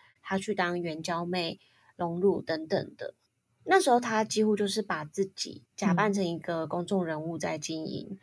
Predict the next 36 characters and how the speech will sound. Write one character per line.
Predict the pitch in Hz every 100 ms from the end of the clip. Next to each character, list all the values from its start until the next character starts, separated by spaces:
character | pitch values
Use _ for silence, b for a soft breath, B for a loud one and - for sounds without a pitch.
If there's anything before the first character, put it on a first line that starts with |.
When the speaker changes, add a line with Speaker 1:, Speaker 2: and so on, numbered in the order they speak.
| B B B
Speaker 1:
然 | 185 170
后 | 220 214
就 | 196 339
有 | 240
很 | 185
多 | 170 196
的 | 180
网 | 165 156 175
友 | 175
对 | 156 190
她 | 175 165
非 | 156 170
常 | 160 160
的 | 143
不 | - 180
满， | 90 - -
就 | 208
是 | 226
会 | 240
对 | 226 208
她 | 180
有 | 165
很 | 165 151
多 | 156 170
的 | 165
谩 | 165 190
骂 | 170 175 165 156 151
跟 | - 165 160 160 _ -
酸 | 214 202
言 | 185 170
酸 | - 165 170
语 | 156
啊， | - -
觉 | - 196
得 | 196
她 | 196 196 190